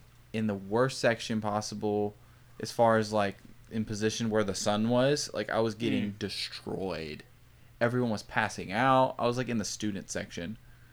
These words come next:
Speaker 1: And all the kids were drunk and passing
Speaker 2: Mm.
Speaker 1: out and dehydrated. I couldn't move or breathe. They were getting blown out. Like, after that, I was just like, "All right,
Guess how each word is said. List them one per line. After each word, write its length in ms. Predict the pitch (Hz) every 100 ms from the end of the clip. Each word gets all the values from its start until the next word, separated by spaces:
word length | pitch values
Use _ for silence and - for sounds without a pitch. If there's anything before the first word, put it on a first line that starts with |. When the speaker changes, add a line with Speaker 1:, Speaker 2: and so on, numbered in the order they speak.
| - - -
Speaker 1:
And 80 | -
all 120 | 113
the 80 | 110
kids 240 | 120 135 120
were 100 | 104
drunk 460 | 104 107 120 123
and 140 | 113 107
passing 420 | 113 123 135 117
Speaker 2:
Mm. 60 |
Speaker 1:
out 440 | 113 113 117 110 - - -
and 120 | 110
dehydrated. 920 | 98 92 104 127 123 123 117 117 113 110
I 100 | -
couldn't 320 | - 123 101
move 520 | 95 110 131 135 135 110
or 80 |
breathe. 680 | 90 - 113 131 139 139 135 - - -
They 80 |
were 60 | 113
getting 200 | 110 98
blown 360 | 98 95 92 104
out. 460 | 131 139 131 - - - - - -
Like, 340 | 104 98 95 - - - - - - - - - - - - - - - -
after 280 | - 117 110
that, 240 | 92 87
I 20 | 85
was 140 | -
just 220 | - -
like, 160 | - -
"All 80 | 50
right, 180 | 50 -